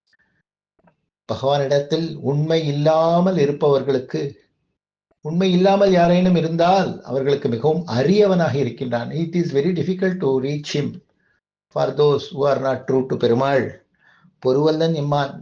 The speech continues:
பகவானிடத்திலே பணிவுடன், உண்மையுடன், அன்புடன், நேசமுடன் இருப்பவர்களுக்கு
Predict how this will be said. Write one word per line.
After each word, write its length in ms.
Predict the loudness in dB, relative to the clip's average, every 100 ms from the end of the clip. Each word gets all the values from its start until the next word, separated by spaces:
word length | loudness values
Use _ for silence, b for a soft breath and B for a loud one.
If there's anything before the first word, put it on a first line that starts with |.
| -4
பகவானிடத்திலே 1040 | 0 0 0 -2 -2 -2 0 2 0 -2
பணிவுடன், 1040 | -6 -4 -2 0 0 2 4 4 2 -2 -6
உண்மையுடன், 840 | -6 0 2 4 4 2 0 -4
அன்புடன், 760 | -6 -2 0 2 4 2 0 -4
நேசமுடன் 540 | -4 -2 -2 0 0 0
இருப்பவர்களுக்கு 1120 | 0 0 0 0 -2 -2 2 2 2 -2